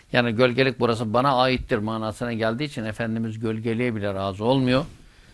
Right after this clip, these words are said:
Millet böyle yapardı yani. Mina kim önce gelir de devesini çöktürürse orası ona aittir diyor. Yani şahıs mülkiyetine giremeyeceğini söylüyor.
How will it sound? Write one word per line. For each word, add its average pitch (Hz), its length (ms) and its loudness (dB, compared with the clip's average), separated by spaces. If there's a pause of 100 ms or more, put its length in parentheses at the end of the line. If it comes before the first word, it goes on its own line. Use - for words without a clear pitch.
(260)
Millet 117 340 2
böyle 120 220 6
yapardı 120 440 4
yani. 131 240 -4 (500)
Mina 143 480 2 (420)
kim 196 360 0
önce 131 400 0
gelir 120 340 0
de 107 240 -2
devesini 123 480 -2
çöktürürse 156 580 -6
orası 143 440 -4
ona 143 160 -2
aittir 92 500 -4
diyor. 73 380 -14 (480)
Yani 110 220 -4
şahıs 143 320 -2
mülkiyetine 131 520 -4
giremeyeceğini 113 720 0
söylüyor. 73 420 -12